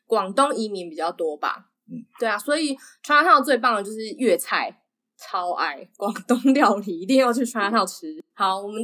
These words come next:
Speaker 1: 为什么讲到这？哦，刚刚讲到人口普查，
Speaker 2: 对，对。
Speaker 1: 对。然后因为今年要走，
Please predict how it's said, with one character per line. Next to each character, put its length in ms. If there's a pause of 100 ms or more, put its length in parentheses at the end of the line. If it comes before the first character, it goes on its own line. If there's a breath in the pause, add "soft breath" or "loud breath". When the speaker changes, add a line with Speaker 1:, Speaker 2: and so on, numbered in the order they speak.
Speaker 1:
为 120
什 80
么 80
讲 140
到 60
这？ 120
哦， 60
刚 160
刚 80
讲 160
到 60
人 120
口 200
普 200
查， 280
Speaker 2:
对， 120
对。 100
Speaker 1:
对。 240 (180 loud breath)
然 120
后 200
因 120
为 80
今 140
年 100
要 120
走， 120